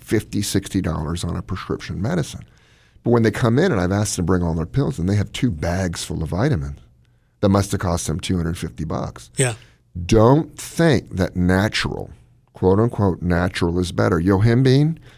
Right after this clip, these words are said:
Speaker 1: comes from the bark of a West African tree.
Speaker 2: Yeah.
Speaker 1: And it was used by tribes there to enhance certain <laughs> activities.
Speaker 2: Sure.
Speaker 1: But in some people, it's poison. So remember,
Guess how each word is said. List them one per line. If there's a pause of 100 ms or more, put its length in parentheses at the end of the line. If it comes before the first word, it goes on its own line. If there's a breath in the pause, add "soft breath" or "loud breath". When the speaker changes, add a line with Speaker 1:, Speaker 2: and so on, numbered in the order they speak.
(120 loud breath)
Speaker 1:
comes
from
the
bark
of
a
West
African
tree. (200 loud breath)
Speaker 2:
Yeah. (100)
Speaker 1:
And
it
was
used
by
tribes
there
to
enhance
certain (240)
<laughs>
activities. (100)
Speaker 2:
Sure. (440)
Speaker 1:
But
in
some
people,
it's
poison. (220)
So
remember,